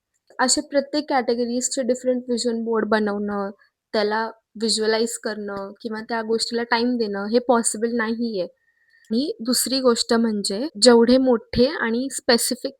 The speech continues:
ते इमेजेस, तेवढं व्हिज्युअलायझेशन इझी. आणि अजून एक गोष्ट म्हणजे अशी की मी तो अशा ठिकाणी लावला जिथे माझं वरच्यावर लक्ष जात नाही. So तो लावून सुद्धा त्याचा काहीच उपयोग झाला नाही.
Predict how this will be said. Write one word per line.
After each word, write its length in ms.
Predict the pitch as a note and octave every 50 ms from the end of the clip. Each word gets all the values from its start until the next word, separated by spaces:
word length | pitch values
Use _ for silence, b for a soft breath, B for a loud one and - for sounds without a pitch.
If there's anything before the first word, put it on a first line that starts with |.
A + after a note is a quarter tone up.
| _ _ -
ते 140 | C#4 C#4 -
इमेजेस, 680 | - C4 A#3 A3+ G#3+ G#3 G#3 - - D4 E4 - - - _
तेवढं 280 | - A#3+ A#3+ B3 C4 B3
व्हिज्युअलायझेशन 1000 | B3+ A#3+ A3 - B3 A3+ A#3 A#3 A#3 A#3 A#3 B3 A#3+ A#3 - - C4 C4 C#4+ - - _ _
इझी. 320 | - C4+ B3+ A3+ - - A3 - _ _
आणि 320 | - A3 A3 A#3 C4 D4 D#4 - -
अजून 300 | A#3+ A#3+ A#3 A3+ B3+ B3+
एक 120 | C4 C4 B3
गोष्ट 280 | B3 B3+ B3+ - - C4
म्हणजे 320 | A#3+ A#3+ A#3+ A#3 A#3+ B3+
अशी 340 | - A3+ A3+ A3 - - A#3 C#4 D#4+ E4 - _
की 80 | - C4+
मी 160 | B3+ B3+ C4 A#3+ -
तो 100 | C#4+ C#4+ - -
अशा 220 | C#4 C4 - D#4
ठिकाणी 440 | D4+ D#4 D#4 D4 - C4+ C4+ C#4+ C4+
लावला 360 | C4 G#3+ F#3+ G3 G3+ A3 B3+ - - A#3+
जिथे 200 | B3 A3 - C4
माझं 240 | B3+ B3+ A#3+ A#3 B3+
वरच्यावर 380 | B3 B3 A3+ G#3+ - A#3+ A#3+ A#3+
लक्ष 260 | A#3 A3 G#3+ - -
जात 300 | A#3 A3 A#3 A#3 G3+ G3+ G#3 -
नाही. 400 | B3+ B3+ C4 B3 A#3 A3 A3 F#3 - B B B B B B B B -
So 80 | - A#3 A3 A3+
तो 60 | B3
लावून 440 | B3 B3+ A#3 A3+ A#3 A#3+ B3+ C4+ C#4
सुद्धा 380 | - - C#4 G#3+ G3+ A3 A3 A#3+ B3
त्याचा 240 | A#3+ A3 A3+ A#3+ A#3 -
काहीच 420 | B3 A#3 A3+ G3+ A#3 A#3+ A#3+ -
उपयोग 340 | A3+ A#3 _ G#3+ G#3+ A3 A3
झाला 400 | G#3+ A3 A3 G3 F3+ F3+ F#3 G3
नाही. 400 | G#3+ G#3+ A3 G#3+ G#3 G3 - -